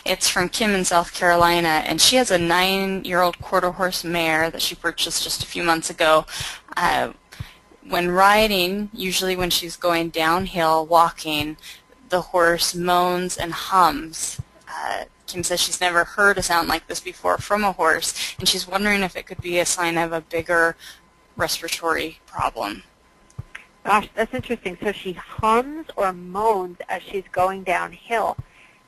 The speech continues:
Speaker 2: And I, th-, that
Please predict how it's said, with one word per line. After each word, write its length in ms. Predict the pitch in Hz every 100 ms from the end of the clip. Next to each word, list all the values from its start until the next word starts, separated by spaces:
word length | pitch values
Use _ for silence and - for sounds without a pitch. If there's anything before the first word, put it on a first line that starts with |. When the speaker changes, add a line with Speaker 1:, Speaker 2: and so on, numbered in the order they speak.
| _
Speaker 2:
And 280 | 226 220 220 - - _ -
I, 140 | 208 - _ _ _ _ _ - 208 -
th-, 140 | 233 214 202 196
that 340 | 240 294